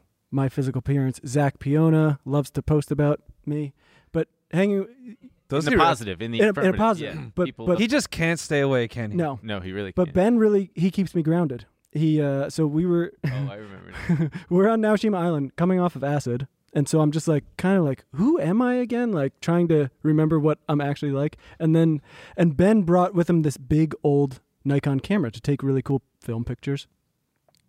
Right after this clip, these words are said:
Speaker 1: And I'm sitting on this little, the edge of this, like, pier looking out at the sunset. And I can feel Ben take out the camera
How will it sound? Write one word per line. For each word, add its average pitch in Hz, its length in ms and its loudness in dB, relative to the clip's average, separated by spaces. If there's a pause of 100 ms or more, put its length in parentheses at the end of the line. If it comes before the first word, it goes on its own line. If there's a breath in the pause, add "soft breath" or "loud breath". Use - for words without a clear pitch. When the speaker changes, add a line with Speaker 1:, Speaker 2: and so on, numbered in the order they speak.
(180)
Speaker 1:
And 143 140 0
I'm 139 100 0
sitting 175 360 2
on 160 180 2
this 147 160 -2
little, 139 320 0 (480 soft breath)
the - 140 -4
edge 156 180 2
of 156 60 0
this, 143 160 0
like, 131 180 -4
pier 202 260 2
looking 139 300 0
out 151 80 2
at 135 60 -2
the - 40 -10
sunset. 127 500 -4 (440 soft breath)
And 135 400 2 (160)
I 147 100 0
can 143 160 -2
feel 165 300 2
Ben 151 300 2
take 143 180 0
out 135 160 -2
the 131 60 -8
camera 165 480 2